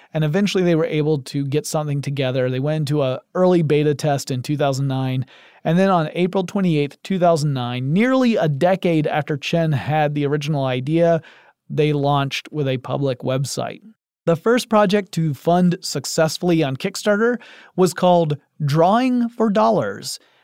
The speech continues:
and it hit its goal on May third, two thousand nine. It raised all of thirty-five dollars. Two other projects funded that week as well. In two thousand ten,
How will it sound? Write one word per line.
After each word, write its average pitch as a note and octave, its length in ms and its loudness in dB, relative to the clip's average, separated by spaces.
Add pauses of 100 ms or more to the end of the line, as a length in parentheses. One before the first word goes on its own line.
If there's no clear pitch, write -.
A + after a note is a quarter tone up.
and D3+ 120 -2
it C#3+ 100 -4
hit G#3 220 2
its - 180 -2
goal E3+ 480 2
on B2 260 -6
May F3 220 2
third, D#3+ 460 2 (120)
two D3+ 200 -4
thousand D#3 400 2
nine. G#2 420 -6 (480)
It C3 120 -6
raised C3 360 -2
all F#3+ 640 2
of B2+ 260 -6
thirty-five D3 640 0
dollars. G#2 640 -10 (560)
Two G3 180 4
other F#3 160 4
projects F#3+ 420 2
funded G#3 340 2
that G3+ 180 2
week G3+ 180 0
as G3 100 2
well. F3 400 0 (600)
In F#3 160 2
two G3+ 120 2
thousand E3 380 2
ten, G3 540 2